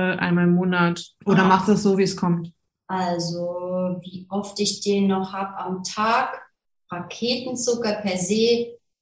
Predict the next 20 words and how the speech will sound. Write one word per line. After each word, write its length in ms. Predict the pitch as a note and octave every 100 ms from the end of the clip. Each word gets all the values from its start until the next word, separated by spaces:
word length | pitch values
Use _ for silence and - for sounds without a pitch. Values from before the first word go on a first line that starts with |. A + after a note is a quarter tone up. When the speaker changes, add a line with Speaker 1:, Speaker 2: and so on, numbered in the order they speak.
| _ -
Speaker 2:
ist, 260 | G3 G#3+ G3+
dass 200 | F#3 F#3
ich 220 | F#3 -
sicher 600 | G#3 A3+ - G#3 G3+ G3
so 600 | F#3+ F#3 F#3 F3+ F3+ F3+
alle 300 | - F#3 F#3
zwei 240 | F#3 F#3+ F#3
Tage, 280 | F#3 F#3
also 140 | F#3 -
die 40 | -
dunkle 320 | G3+ G#3 G3+
Schokolade, 800 | F#3+ E3+ F3 F3 F3 G3+ A#3+ C4+ - _ _
ist 160 | F#3 F#3+
mein 180 | F#3 F#3
absoluter 540 | F3+ - G3+ G3 F#3+
Favorit 420 | F#3 E3+ F#3 G#3+
geworden 400 | A3+ G#3+ A3+ A3+
mit 180 | F#3+ F#3
achtundsiebzig 720 | E3+ - F#3 F3+ - - -
Prozent. 640 | - E3+ - G3+ - -